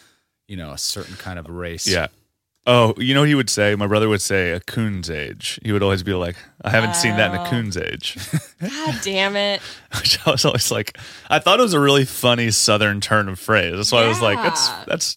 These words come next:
Speaker 2: that's funny."
Speaker 1: I don't
Speaker 3: Damn
Speaker 1: know what
Speaker 3: it.
Speaker 1: it means.
Speaker 2: I don't know what it means either, but it, but then I was like, I said it, and someone was just like, Holy shit, dude!
Speaker 3: And you're
Speaker 2: Like,
Speaker 3: like,
Speaker 2: what is
Speaker 3: "Oh,
Speaker 2: wrong with
Speaker 3: I'm
Speaker 2: you?" And I'm just like,
Speaker 3: sorry.
Speaker 2: "What? Like a, you know, like a raccoon? It's like a pretty old,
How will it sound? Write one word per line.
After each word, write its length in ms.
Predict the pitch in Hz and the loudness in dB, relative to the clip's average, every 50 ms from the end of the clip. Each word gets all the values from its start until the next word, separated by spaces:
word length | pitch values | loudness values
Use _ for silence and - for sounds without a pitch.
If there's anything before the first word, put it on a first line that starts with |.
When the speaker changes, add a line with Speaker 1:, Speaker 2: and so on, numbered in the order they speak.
| - | -6
Speaker 2:
that's 160 | - - - - | -8 -6 -6 -6
funny." 300 | - - 120 - - - - _ - - 123 131 - - - - - | -6 -6 -6 -6 -6 -10 -14 _ -18 -18 -18 -18 -20 -20 -20 -14 -8
Speaker 1:
I 60 | 117 | -6
don't 100 | 156 156 | -4 -2
Speaker 3:
Damn 120 | - 139 | -2 0
Speaker 1:
know 60 | 135 135 | 0 0
what 80 | 127 117 | 0 -2
Speaker 3:
it. 180 | 101 - - 101 | -2 -4 -6 -6
Speaker 1:
it 20 | |
means. 480 | 107 113 131 143 135 107 92 85 80 - | -4 -4 -2 -2 -2 -4 -6 -6 -2 0
Speaker 2:
I 80 | 131 | 0
don't 140 | 156 185 190 | 2 2 2
know 80 | 190 185 | 2 2
what 80 | 175 | 0
it 60 | 156 | 0
means 200 | 139 135 127 131 | -2 -4 -4 -4
either, 160 | 185 175 - 104 | -4 -4 -2 0
but 100 | 107 110 | 2 2
it, 140 | 113 107 104 | 2 0 0
but 140 | 113 117 107 | -2 0 2
then 160 | 127 127 123 | 4 4 4
I 80 | 117 | 4
was 220 | 113 110 107 95 - | 4 4 2 2 0
like, 100 | 95 90 | 0 -2
I 40 | 98 | -2
said 240 | 92 - 113 110 104 | 0 2 2 4 4
it, 80 | 90 | 2
and 100 | 69 95 | 0 -2
someone 260 | - - 95 92 92 87 | -2 -4 -2 -2 -4 -4
was 120 | 82 78 | -6 -6
just 160 | 85 82 80 | -8 -10 -10
like, 100 | 80 87 | -10 -6
Holy 400 | - - 226 311 226 143 110 85 | 0 2 4 4 4 4 2 2
shit, 460 | - - - - - 240 220 - - | 2 2 2 2 4 4 4 2 2
dude! 320 | - 101 104 117 143 156 160 | 0 2 4 4 4 2 0
Speaker 3:
And 80 | - 277 | -2 -2
you're 80 | - | 0
Speaker 2:
Like, 120 | 117 120 - | 0 0 0
Speaker 3:
like, 80 | - | 0
Speaker 2:
what 220 | 180 208 254 240 185 | 4 4 6 6 6
is 160 | 160 147 151 | 4 2 2
Speaker 3:
"Oh, 140 | 151 156 175 | 2 4 6
Speaker 2:
wrong 240 | 208 247 285 269 233 | 6 8 6 6 4
with 140 | 185 147 | 2 2
Speaker 3:
I'm 80 | - 131 | 4 4
Speaker 2:
you?" 100 | 120 117 | 4 4
And 80 | 113 - 156 | 2 2 0
I'm 40 | - | 0
just 160 | - 370 392 | 0 2 2
like, 200 | 185 170 151 370 | 2 2 2 0
Speaker 3:
sorry. 520 | 359 339 320 277 240 214 180 151 - 131 - | -2 -6 -6 -6 -6 -6 -8 -8 -10 -6 0
Speaker 2:
"What? 180 | - 254 202 | 2 4 4
Like 120 | 160 160 165 | 6 4 4
a, 120 | 170 170 160 | 4 2 0
you 100 | 190 226 | 0 0
know, 80 | 202 165 | 2 2
like 100 | 165 165 | 4 4
a 40 | 165 | 4
raccoon? 580 | 170 180 180 170 - 196 190 190 190 180 160 - | 4 4 4 2 2 0 0 0 0 -2 -2 -2
It's 380 | - 156 143 131 139 143 - | -2 -2 -2 -2 -4 -4 -2
like 120 | 151 147 139 | -2 -2 -2
a 40 | 139 | -2
pretty 220 | 131 - 175 165 | -2 0 2 2
old, 280 | 160 165 170 165 160 | 4 4 4 4 2